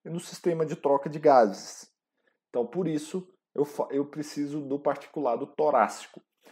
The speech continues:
E, pra eu fazer essa amostragem, como que se faz? Eu preciso de um ciclone que colete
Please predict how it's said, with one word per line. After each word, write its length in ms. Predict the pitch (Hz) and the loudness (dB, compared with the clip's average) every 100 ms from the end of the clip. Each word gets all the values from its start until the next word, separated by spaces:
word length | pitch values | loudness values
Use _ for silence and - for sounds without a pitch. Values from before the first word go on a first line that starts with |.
| - _ _ - | -20 _ _ 0
E, 300 | 277 302 185 | 6 6 6
pra 320 | - 180 170 | 6 8 8
eu 180 | 165 151 | 6 2
fazer 720 | - 156 123 117 110 98 - - | 2 2 2 0 0 0 -4 -2
essa 320 | 113 - 107 | -2 0 0
amostragem, 680 | 104 131 - 160 190 185 180 | 0 -2 0 4 4 4 0
como 420 | - 139 120 120 | -2 -2 -2 -4
que 80 | - | -6
se 140 | 160 | -6
faz? 520 | 151 175 190 214 214 - _ _ _ | -4 2 4 4 0 -16 _ _ _
Eu 100 | 185 | -4
preciso 540 | 170 - - 135 139 151 | -2 -6 -8 -6 -6 -6
de 120 | 120 | -8
um 100 | 123 | -12
ciclone 1000 | - - - 233 - 196 147 147 180 - _ _ _ _ _ _ _ _ _ _ _ _ _ _ | -14 -16 -8 -8 0 4 6 6 0 -6 _ _ _ _ _ _ _ _ _ _ _ _ _ _
que 420 | - 190 226 - _ _ | -4 0 0 -4 _ _
colete 840 | 214 220 160 139 143 - 185 180 | 8 8 10 8 6 0 -6 -6